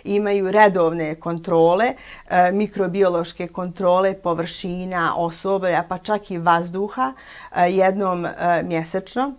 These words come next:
to je obavezno, a ukoliko se, ovaj, nešto primijeti ili dokaže i postoji i vanredne, ovaj, kontrole, ovaj, e, tih, e, površina i osoblja, uzimaju se brisevi,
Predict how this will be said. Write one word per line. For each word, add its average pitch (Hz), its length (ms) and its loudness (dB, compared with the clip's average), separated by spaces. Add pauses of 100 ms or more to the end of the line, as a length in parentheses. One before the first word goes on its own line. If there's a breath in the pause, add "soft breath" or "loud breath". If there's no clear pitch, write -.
(120)
to 175 120 0
je 165 120 0
obavezno, 214 760 0 (340 loud breath)
a 185 240 6
ukoliko 190 640 -2
se, 170 540 -2
ovaj, 170 340 0
nešto 175 340 -6
primijeti 190 580 -6
ili 165 180 -4
dokaže 170 680 -2 (140)
i 175 320 -8 (320)
postoji 180 420 -2
i 185 40 -6
vanredne, 170 760 -4
ovaj, 131 500 -6 (140)
kontrole, 165 640 -2 (220)
ovaj, - 720 -10
e, - 460 -14
tih, 160 380 -8
e, - 180 -10
površina 165 840 -6
i - 120 -8
osoblja, 151 560 -8
uzimaju 156 440 -8
se 165 180 -8
brisevi, 165 540 -8